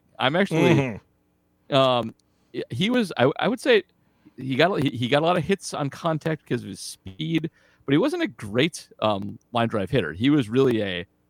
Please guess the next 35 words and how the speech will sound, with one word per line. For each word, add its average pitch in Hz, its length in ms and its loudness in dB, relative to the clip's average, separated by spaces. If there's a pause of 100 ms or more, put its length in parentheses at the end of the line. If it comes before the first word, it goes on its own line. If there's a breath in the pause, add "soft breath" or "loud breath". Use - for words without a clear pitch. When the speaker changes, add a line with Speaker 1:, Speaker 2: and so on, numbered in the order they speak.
(120)
Speaker 1:
pound 151 320 0
it 143 140 -2
or 107 120 -2
ground 117 400 -2
it 95 200 -6
kind 87 260 -8
of 82 80 -12
hitter. 85 400 -10 (300)
And 123 140 0
when 135 100 2
he 139 80 2
got 160 320 0
one 180 100 0
in 156 100 0
the 110 180 -4
air, 95 460 -2 (180)
um, 101 400 -4 (380)
it 180 120 4
was 160 260 4
a, 95 440 0
it 120 80 0
was 139 160 2
a, 107 120 0 (200)
it 110 80 0
was 117 140 0
a 98 80 -2
mash. 87 580 -6
A 90 60 -8
lot 87 180 -4
of 82 80 -10
it, 76 100 -18
it 135 80 0
was 131 120 2
a, 107 120 0
it - 140 -8